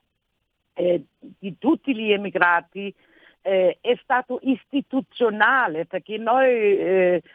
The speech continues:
la misericordia, eh, l'abbiamo, eh, cercato di incorporare nel, nel sistema del benessere sociale, eh, con scarso successo, de-, devo dire,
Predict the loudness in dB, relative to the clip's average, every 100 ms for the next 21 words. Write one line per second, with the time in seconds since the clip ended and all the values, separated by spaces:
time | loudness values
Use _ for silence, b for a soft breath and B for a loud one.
0 | B B 0 0 -2 -6 -2 -2 2 4
1 | 4 2 0 2 4 4 0 -2 0 2
2 | 2 2 2 -2 2 4 4 2 0 0
3 | 0 -2 -2 -2 -4 -4 -6 -4 -4 -2
4 | 2 2 2 0 0 0 -2 b b -2
5 | -2 -2 -10 -8 -2 0 4 4 4 2
6 | 2 2 2 2 0 0 2 0 -2 -6
7 | -2 2 4 2 0 -4 -8 b b -2
8 | 2 4 2 0 0 0 2 2 0 -8
9 | -12 -14 _ -6 -4 0 0 2 0 2
10 | 0 2 0 0 0 4 2